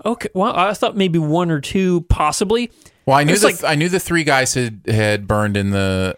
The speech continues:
Speaker 2: uh, in the Gemini.
Speaker 1: I did not know that one.
Speaker 2: Yeah.
Speaker 1: Um, so yeah, that's
Speaker 2: That
Speaker 1: where
Speaker 2: was the only one I knew.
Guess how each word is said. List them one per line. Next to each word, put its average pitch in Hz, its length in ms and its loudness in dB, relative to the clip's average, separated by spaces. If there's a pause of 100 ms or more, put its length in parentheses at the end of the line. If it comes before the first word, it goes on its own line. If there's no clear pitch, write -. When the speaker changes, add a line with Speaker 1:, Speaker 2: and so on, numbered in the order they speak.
Speaker 2:
uh, 90 360 -2
in 92 100 -2
the 90 60 -2
Gemini. 82 560 -2 (180)
Speaker 1:
I 151 160 4
did 156 180 0
not 160 200 0
know 147 160 0
that 135 260 -2
one. - 300 -12 (120)
Speaker 2:
Yeah. 131 480 2
Speaker 1:
Um, 143 120 -4
so 151 380 0
yeah, 147 260 2
that's 151 240 -4
Speaker 2:
That 190 80 -6
Speaker 1:
where - 80 6
Speaker 2:
was 151 140 2
the 151 60 2
only 131 200 0
one 113 160 0
I 104 100 0
knew. 82 320 -2